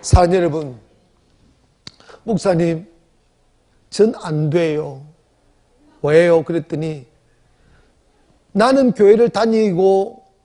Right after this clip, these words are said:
이 말씀을 들어서 주님께로 돌아가면 된다 싶지만 교회 안 나오는 내 남편은 어떡합니까?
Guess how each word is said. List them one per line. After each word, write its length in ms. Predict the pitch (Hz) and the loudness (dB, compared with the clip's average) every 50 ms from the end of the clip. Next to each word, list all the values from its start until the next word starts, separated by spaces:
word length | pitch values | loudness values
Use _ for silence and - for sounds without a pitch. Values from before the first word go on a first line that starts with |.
| _ - | _ -2
이 140 | 262 247 240 | 0 0 2
말씀을 480 | 226 196 185 - - 233 196 208 202 | 2 0 -2 -2 0 0 0 0 0
들어서 760 | - - 240 233 214 - - - 190 185 185 180 180 - - _ _ _ _ _ _ _ _ _ _ | 0 0 2 2 2 2 0 -4 -2 0 0 0 0 -2 -6 _ _ _ _ _ _ _ _ _ _
주님께로 800 | - - 247 226 226 214 196 185 - _ - 220 196 185 185 180 - | -4 0 2 2 4 2 2 -2 -4 _ 0 2 2 2 2 0 -2
돌아가면 680 | - 214 240 233 214 196 170 190 185 185 185 175 - | 0 2 4 4 4 2 0 0 0 0 -2 -4 -2
된다 460 | - 185 190 202 196 180 175 170 170 | -2 -2 0 0 0 0 -2 -2 -4
싶지만 840 | - - 233 - - - 185 151 156 165 175 180 175 151 139 123 113 _ _ _ _ _ _ _ _ _ _ _ _ _ _ _ | -6 -6 -6 -6 -6 -8 -8 -8 -6 -6 -6 -6 -8 -10 -12 -16 -20 _ _ _ _ _ _ _ _ _ _ _ _ _ _ _
교회 300 | - 175 185 202 233 254 262 - - - | 2 6 6 8 8 6 4 2 -2 -12
안 240 | - 175 175 175 180 | -12 -10 -8 -6 -4
나오는 480 | 180 190 190 202 202 202 196 196 185 180 | -2 0 0 0 0 0 -2 -2 -2 -2
내 180 | 185 196 202 | -2 -4 -4
남편은 840 | 196 190 208 226 226 208 - - 196 185 175 175 175 - 165 165 - | -4 -4 -4 -4 -4 -6 -8 -8 -10 -8 -8 -8 -10 -10 -12 -10 -10
어떡합니까? 760 | 156 139 - 185 160 - - 156 143 131 123 - - 117 113 | -10 -10 -10 -12 -14 -12 -14 -14 -14 -14 -14 -14 -18 -20 -20